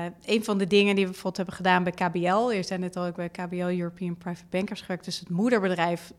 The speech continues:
destijds van Theodor Gielissen. Eh, nu heet het Qu-, eh, Quintet, dus, eh, Tom Lonen werkte daar bijvoorbeeld, heeft dat uitgelegd.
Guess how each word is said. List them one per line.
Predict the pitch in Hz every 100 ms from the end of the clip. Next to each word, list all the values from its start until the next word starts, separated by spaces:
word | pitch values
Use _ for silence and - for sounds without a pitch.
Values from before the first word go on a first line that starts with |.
| -
destijds | 180 170 - 170 -
van | 175
Theodor | 185 170 165
Gielissen. | - 220 214 226 220 269 - - - - - _
Eh, | 180 175 170 165
nu | 170 175
heet | 165 175
het | 180 -
Qu-, | - _
eh, | - 165
Quintet, | - 180 - 190 196 -
dus, | 170 -
eh, | 165
Tom | 170 170
Lonen | 165 170 175 170 165 170
werkte | 175 165 -
daar | 165
bijvoorbeeld, | - 165 -
heeft | 156
dat | 160 -
uitgelegd. | 165 165 - 160 170 -